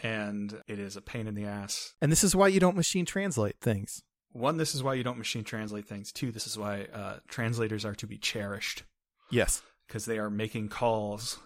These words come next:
Speaker 1: and saying, "Okay, well, this isn't an exact tr-, this isn't one-to-one, but this is what fits the spirit of what's being said."
Speaker 2: It's taking the,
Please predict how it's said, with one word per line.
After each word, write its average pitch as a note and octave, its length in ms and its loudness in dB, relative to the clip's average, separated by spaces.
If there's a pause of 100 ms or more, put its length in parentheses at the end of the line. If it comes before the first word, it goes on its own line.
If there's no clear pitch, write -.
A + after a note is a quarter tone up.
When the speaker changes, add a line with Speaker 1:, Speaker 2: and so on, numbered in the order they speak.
(120)
Speaker 1:
and G2+ 180 -8
saying, G#2 320 -6
"Okay, A2 380 -4
well, G#2 460 -4 (140)
this C3 180 0
isn't B2 240 -2
an A#2 120 -4
exact A#2+ 480 -6
tr-, D#3 160 -8
this C3+ 160 0
isn't B2 280 0
one-to-one, A2+ 760 0 (300)
but A2+ 100 -4
this A2 160 -2
is G#2+ 100 -2
what A2+ 160 -6
fits - 280 -4
the G#2 80 -6
spirit G#2+ 360 -4
of G2 100 -10
what's - 140 -10
being G#2 240 -10
said." - 300 -8 (360)
Speaker 2:
It's - 200 4
taking D3+ 440 8
the, A#2 480 4